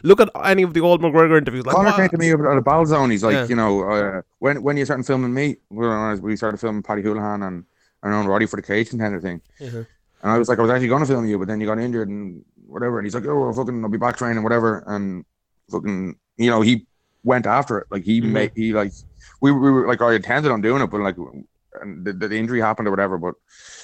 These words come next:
Speaker 2: he, like, kept on it. Like, you know, you just didn't, like, sit back and hope, like, "Oh, I hope he rings," you know, or, "I hope something happens." You gotta go make it happen.
Speaker 1: Yeah.
Speaker 2: I know, like, Mc-, McGregor thing is fucking once in a lifetime, fucking never gonna happen again, more than likely. But,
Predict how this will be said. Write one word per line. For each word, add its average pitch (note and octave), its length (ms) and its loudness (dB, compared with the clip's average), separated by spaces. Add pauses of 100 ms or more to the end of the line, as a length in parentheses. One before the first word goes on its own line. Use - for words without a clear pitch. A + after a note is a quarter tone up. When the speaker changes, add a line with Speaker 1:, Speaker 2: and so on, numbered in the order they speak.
(160)
Speaker 2:
he, A#2 160 0
like, G#2+ 200 0
kept A#2 300 -4
on B2 160 2
it. G2 80 -6
Like, F2+ 180 -10
you F#2+ 60 -12
know, G#2+ 140 -8
you G#2 100 -4
just A2+ 160 -6
didn't, G#2 320 -2
like, G2+ 160 -4
sit - 200 -8
back G#2 200 -4
and G2 80 -12
hope, G2+ 220 -4
like, G#2+ 100 -8
"Oh, B2 140 0
I A#2 60 2
hope B2+ 160 -2
he B2 40 -2
rings," A#2+ 340 -2
you A2 120 -6
know, G2 100 -2
or, G2 300 -2 (280)
"I F#2 40 -12
hope A#2 160 -2
something A2+ 240 -10
happens." G#2+ 560 -6
You G#2+ 100 -14
gotta C3+ 140 2
go C3 80 -2
make A#2 260 0
it B2 80 -2
happen. G#2 260 -6 (120)
Speaker 1:
Yeah. A#2 220 -12 (100)
Speaker 2:
I - 40 -12
know, B2+ 120 2
like, A2+ 160 0
Mc-, G#2 200 -10
McGregor G#2 320 -4
thing G#2+ 120 -6
is F2+ 180 -8 (220)
fucking F#2 320 -10
once F#2+ 180 -8
in G2+ 60 -12
a F#2 80 -8
lifetime, G2 580 -6
fucking F2 460 -14
never F#2+ 180 -6
gonna F#2+ 140 -8
happen G2 160 -6
again, F#2 240 -4
more G#2 160 -4
than G2+ 80 -4
likely. G2 300 -6 (840)
But, G2+ 220 0